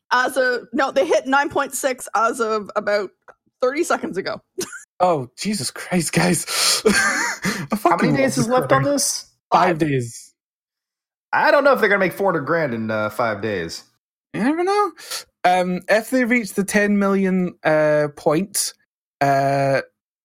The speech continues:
Speaker 2: tra-, as was spoken on Talks Machina last week, the awesome Travis Willingham,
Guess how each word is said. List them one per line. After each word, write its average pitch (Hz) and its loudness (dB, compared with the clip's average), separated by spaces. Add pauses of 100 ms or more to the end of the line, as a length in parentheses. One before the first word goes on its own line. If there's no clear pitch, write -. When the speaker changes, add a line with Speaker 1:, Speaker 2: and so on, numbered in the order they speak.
(120)
Speaker 2:
tra-, 151 2
as 156 2
was 147 0
spoken 160 0
on 151 0
Talks 151 -2
Machina 147 0
last 135 0
week, - -2 (480)
the 160 2 (180)
awesome 196 2 (160)
Travis 147 0
Willingham, 190 0